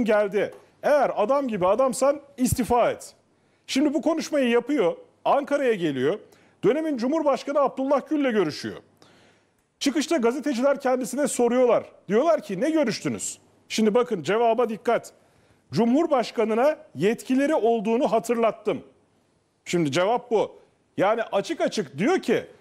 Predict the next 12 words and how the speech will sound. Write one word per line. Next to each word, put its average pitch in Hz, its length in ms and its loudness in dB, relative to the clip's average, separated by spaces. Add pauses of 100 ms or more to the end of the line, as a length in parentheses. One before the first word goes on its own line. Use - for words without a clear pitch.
(120)
"Başbakanı 269 640 0
görevden 226 540 2
al." 165 180 2 (500)
Hani 196 320 0
çevreci 190 420 0
eylemdi 208 440 2
ya. 269 260 0 (280)
Şimdi 165 300 -2
bir, 233 260 -2
diktatör 226 380 -2
ilan 214 280 2
ediyorsun. 160 520 -4